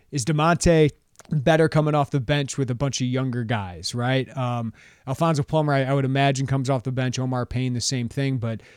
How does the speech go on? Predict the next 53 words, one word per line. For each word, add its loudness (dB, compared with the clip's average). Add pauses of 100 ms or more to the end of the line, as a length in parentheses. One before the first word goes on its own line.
(220)
I, -14
I 0
think 6
that's 4
gonna 4
be 4
very 4
interesting. -2
And 0
I 0
think 0 (260)
there 4
could 2
be 6
some 2
growing 4
pains 0
early 2
on, -2
and -4
there -4
could 0
be 4
a 2
loss 2
or 0
two 0
because, -2 (340)
like 2
two 4
years 6
ago, 4 (280)
figuring 2
out, 0
should 0
I 0
start 4
Andres 2
Feliz 2
or 0
bring 0
him 0
off 0
the -2
bench? -4
It -6
took 2
him 2
a 4
while 4
to -2
get -4
there, -14